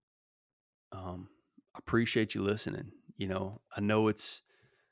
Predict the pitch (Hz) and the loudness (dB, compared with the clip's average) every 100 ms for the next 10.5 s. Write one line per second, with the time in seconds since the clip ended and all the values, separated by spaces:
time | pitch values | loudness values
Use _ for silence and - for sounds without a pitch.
0 | _ 104 107 117 117 117 - 156 - 120 | _ 4 8 6 6 4 6 4 2 -2
1 | 107 107 107 104 95 107 117 - 120 - | 0 2 2 2 2 2 2 0 0 2
2 | 117 131 - 120 120 - 123 120 113 113 | 2 0 0 2 2 2 2 4 4 4
3 | 110 107 113 104 95 110 113 104 107 104 | 4 6 6 4 4 6 6 4 2 2
4 | 101 107 135 - - _ _ _ _ - | 0 0 -4 -8 -18 _ _ _ _ -6
5 | 95 107 107 104 101 - 101 101 107 113 | 0 4 4 4 2 0 -2 0 2 2
6 | 107 104 98 101 - 104 101 104 104 92 | 2 0 2 2 2 0 2 0 -2 -6
7 | 95 - 104 98 104 101 98 101 98 98 | -8 -4 -4 0 0 0 0 0 0 -2
8 | 95 98 98 101 95 101 98 98 98 - | 0 0 0 -4 -2 0 0 0 -2 -6
9 | 104 104 104 104 101 104 101 98 98 101 | -2 0 0 0 -2 -6 -6 -6 -6 -8
10 | 92 98 98 101 98 | -6 -4 -4 -6 -10